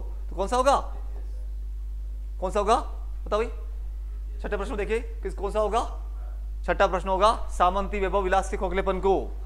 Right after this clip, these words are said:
ऐतिहासिक खोखलेपन को नहीं होगा साथियों। सीरीज का फुल है, ठीक है। वर्तमान समय में राजनीतिक नेताओं पर प्रसंग किया था, किसमें किया था? राजनीतिक नेताओं पर किया भाई, ध्यान रखना इसका। तो क्या होगा इसका? ब होगा।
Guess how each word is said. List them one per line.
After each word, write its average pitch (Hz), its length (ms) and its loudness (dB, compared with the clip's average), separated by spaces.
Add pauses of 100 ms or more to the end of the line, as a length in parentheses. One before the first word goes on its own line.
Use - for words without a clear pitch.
(160)
ऐतिहासिक 175 520 0
खोखलेपन 175 280 -4
को 185 60 -2
नहीं 165 140 -4
होगा 180 220 -2
साथियों। 175 420 -4 (320)
सीरीज 165 260 -4
का 180 120 0
फुल 185 240 0
है, 180 180 6 (840)
ठीक 143 100 -6
है। - 40 -4
वर्तमान 156 340 -2
समय 175 220 -4
में 180 120 -4
राजनीतिक 170 360 -2
नेताओं 175 240 0
पर - 60 -4
प्रसंग 180 260 -4
किया 180 200 0
था, 180 40 0
किसमें 190 180 -4
किया 233 120 0
था? 269 140 4 (440)
राजनीतिक 175 340 2
नेताओं 175 220 2
पर 180 120 0
किया 190 180 2
भाई, 196 140 2 (440)
ध्यान 156 180 -2
रखना 170 160 -4
इसका। 185 260 0 (300)
तो 156 80 -4
क्या 185 100 6
होगा 202 120 6
इसका? 226 220 6 (560)
ब 139 100 4
होगा। 190 380 8